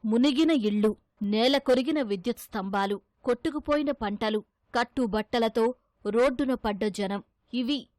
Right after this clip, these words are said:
బుడమేరు వరద విలయం నాటి దృశ్యాలు.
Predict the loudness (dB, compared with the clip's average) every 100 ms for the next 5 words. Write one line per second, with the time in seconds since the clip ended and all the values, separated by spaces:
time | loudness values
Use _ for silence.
0 | _ -2 0 2 2 0 0 -2 0 0
1 | 0 0 0 0 -2 -4 -6 -8 -6 -4
2 | -2 -2